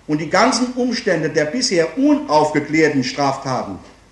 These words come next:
ich denke hier an den Mord Weber in Salstadt, an den Mord Kneißper Mühle, an den Mord des Schäfers Becker in Mittelbrunn und so weiter und so fort. Ich sage, das ganze Bild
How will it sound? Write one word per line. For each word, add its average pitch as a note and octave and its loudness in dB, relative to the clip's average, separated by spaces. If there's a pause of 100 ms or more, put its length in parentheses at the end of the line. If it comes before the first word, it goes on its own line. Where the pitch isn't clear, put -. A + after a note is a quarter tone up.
(360)
ich - -10
denke F#3 0
hier F#3+ 0 (500)
an D3+ 0
den D#3 0
Mord F3 4
Weber G3+ 4
in F3+ -2
Salstadt, F#3 0
an D#3+ -4
den E3 -2
Mord F3 2 (440)
Kneißper E3+ 2
Mühle, F#3+ 4 (400)
an E3 2
den E3 0
Mord G3 2
des F#3 0
Schäfers G3 0
Becker G#3+ 4
in F#3+ 0
Mittelbrunn F3+ 0
und A#3+ 2
so F3+ 2
weiter G3+ 2
und F#3 -4
so E3 2
fort. C#3+ 0 (680)
Ich D3+ -2
sage, G3+ 4
das - -4
ganze G#3+ 2
Bild - 0